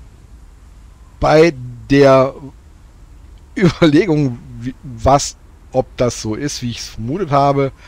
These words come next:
äh, ist mir noch ein anderes Szenario durch den Kopf gegangen und das werden wir noch zusammen testen, weil das ist klar hier, der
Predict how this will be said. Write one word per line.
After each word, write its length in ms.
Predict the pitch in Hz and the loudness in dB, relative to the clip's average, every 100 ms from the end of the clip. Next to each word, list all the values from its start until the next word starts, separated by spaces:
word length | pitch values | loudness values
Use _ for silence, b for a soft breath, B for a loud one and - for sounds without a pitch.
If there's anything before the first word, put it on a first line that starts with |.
| B B - | B B -4
äh, 240 | 123 123 | -2 0
ist 160 | 156 135 | -2 -2
mir 80 | 135 | -2
noch 120 | 123 | -2
ein 80 | 120 | -4
anderes 400 | 107 214 285 - | -8 -8 -6 -6
Szenario 720 | - 117 107 104 107 107 110 117 | -6 -8 -6 -8 -8 -8 -8 -12
durch 180 | 113 107 | -14 -12
den 100 | 110 | -12
Kopf 320 | - 117 - | -10 -12 -12
gegangen 540 | 117 110 107 139 180 208 B B B | -16 -12 -8 -8 -10 -14 B B B
und 120 | 113 | -8
das 140 | 120 | -4
werden 200 | 127 131 | 0 0
wir 80 | 139 | 0
noch 160 | 127 123 | -4 -6
zusammen 500 | - 117 117 120 107 | -10 -4 -4 -4 -6
testen, 640 | 113 127 - - 208 214 | -6 -8 -10 -12 -12 -8
weil 160 | 120 117 | -8 -4
das 240 | 143 156 | -4 -4
ist 240 | 196 - | -6 -8
klar 260 | 143 131 139 | -6 -4 -2
hier, 200 | 127 113 | -4 -8
der 260 | - 113 | -10 -12